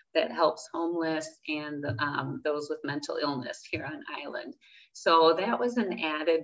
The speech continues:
benefit to know that these items that were just taking up space in my home were going to help someone else. But I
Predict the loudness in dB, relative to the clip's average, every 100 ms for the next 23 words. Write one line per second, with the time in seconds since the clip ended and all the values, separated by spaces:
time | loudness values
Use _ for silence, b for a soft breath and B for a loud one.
0 | 0 -2 -2 -6 -4 -4 -6 -6 -2 0
1 | 0 0 2 4 2 0 -2 -2 -6 -8
2 | -8 -6 -6 -6 -4 -2 -4 -4 -4 -2
3 | -2 -2 -4 -4 -6 -2 -2 0 -2 -2
4 | -4 -4 -2 -6 -14 -20 _ -6 -4 -4
5 | -6 -6 -8 -8 -8 -6 -8 -6 -6 -6
6 | -8 -10 -6 -4 -4 -6 -12 _ b b
7 | b _ -6 0 -2